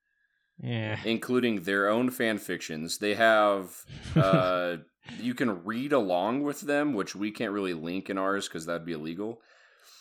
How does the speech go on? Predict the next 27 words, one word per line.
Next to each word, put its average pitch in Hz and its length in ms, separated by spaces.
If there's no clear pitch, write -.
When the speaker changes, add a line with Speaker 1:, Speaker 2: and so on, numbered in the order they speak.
Speaker 1:
<laughs> - 280
That 220 220
would. 143 300
Speaker 2:
And 117 160
they 127 80
Speaker 1:
Big 143 80
Speaker 2:
have 139 100
Speaker 1:
time. 120 220
Speaker 2:
a 110 120
Wikipedia 120 840
page. 95 340
Uh, 101 220
we 131 100
could, 143 200
li-, 117 180
I 127 120
guess 165 260
we 185 40
could 110 360
<laughs> - 0
link 131 320
our 110 100
Wikipedia, 107 800
or, 117 160
like, 107 240
the 107 100
Fast - 680